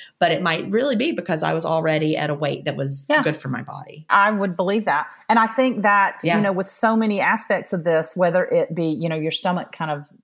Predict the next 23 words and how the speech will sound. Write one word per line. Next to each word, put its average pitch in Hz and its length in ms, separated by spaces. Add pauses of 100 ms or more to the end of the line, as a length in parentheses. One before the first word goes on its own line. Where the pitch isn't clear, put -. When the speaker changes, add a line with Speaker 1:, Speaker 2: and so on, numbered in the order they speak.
Speaker 2:
acting 156 340
up 147 140
a 156 40
little 156 200
bit 156 180
when 156 140
you 147 100
start, 151 400 (260)
any 359 220
of 381 60
those 277 220
kinds 202 260
of 185 120
things, 190 560 (420)
for 220 140
me, 240 500 (340)
in 240 120
the 240 60
long 220 260
run, 262 240
those 220 220
transitional 214 600
times 202 540